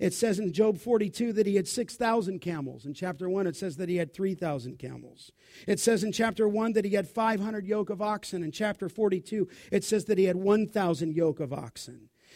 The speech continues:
In chapter one, it said that he had five hundred female donkeys. And now in chapter forty-two, he's got a thousand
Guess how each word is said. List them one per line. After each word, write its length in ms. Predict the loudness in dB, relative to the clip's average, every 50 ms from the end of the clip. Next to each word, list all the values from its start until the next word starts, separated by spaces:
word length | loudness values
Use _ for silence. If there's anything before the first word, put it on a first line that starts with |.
| 0
In 120 | 2 2 2
chapter 420 | 4 4 4 4 4 4 2 2
one, 280 | 4 2 2 2 2 2
it 100 | 0 0
said 240 | 0 -2 0 2 2
that 120 | 2 4
he 60 | 4
had 120 | 2 0 0
five 300 | -2 0 0 2 2 0
hundred 260 | 0 -2 -2 -6 -6
female 440 | -4 -4 -2 0 0 0 0 0 0
donkeys. 520 | 0 0 0 0 -2 -2 -4 -6 -4 -4
And 140 | -4 -4 -2
now 220 | -2 0 0 -2
in 100 | -2 -4
chapter 380 | -6 -4 -4 -4 -4 -6 -8 -12
forty-two, 640 | -8 -6 -6 -4 -4 -6 -6 -6 -4 -2 -2 -2 -4 -6 -20 -12 -6
he's 180 | -4 -2 -2 0
got 180 | 0 0 2 0
a 60 | -2
thousand 640 | -2 0 0 2 4 4 2 2 2 0 -2 -2